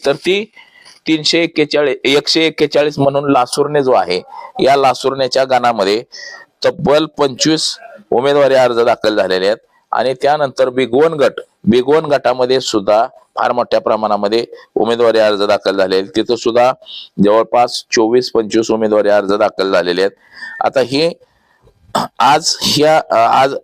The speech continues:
छाननी आहे आणि या छाननीमध्ये आज, अ, सगळं जे आहे ते सत्य बाहेर येईल. म्हणजे छाननीमध्ये आता किती अर्ज बाद होत आहेत किंवा काय होतंय हे सुद्धा आपल्याला छाननीमध्ये, अ,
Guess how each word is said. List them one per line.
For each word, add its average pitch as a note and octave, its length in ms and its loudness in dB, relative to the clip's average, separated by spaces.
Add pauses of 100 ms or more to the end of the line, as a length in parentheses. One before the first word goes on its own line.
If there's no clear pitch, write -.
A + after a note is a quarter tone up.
(160)
छाननी C3+ 320 -2
आहे G#2+ 300 0 (360)
आणि B2 160 0
या C#3 200 0
छाननीमध्ये C3+ 760 0 (1700)
आज, B2+ 320 2 (320)
अ, G#2 420 -2
सगळं C#3 360 2
जे C#3+ 140 2
आहे G2+ 280 0 (580)
ते D3 180 2 (360)
सत्य B2+ 360 -2
बाहेर A#2 280 4
येईल. A#2 140 0
म्हणजे A#2 420 -2 (160)
छाननीमध्ये A#2 460 0
आता A#2 180 0
किती A#2 280 -4
अर्ज A#2 260 0
बाद A2 260 0
होत G2+ 140 0
आहेत G#2+ 180 2 (560)
किंवा A2+ 260 0
काय B2+ 200 2
होतंय A2+ 380 0 (400)
हे A#2+ 200 -2
सुद्धा B2 280 -2
आपल्याला A#2 480 2 (300)
छाननीमध्ये, A2+ 640 0
अ, - 140 -2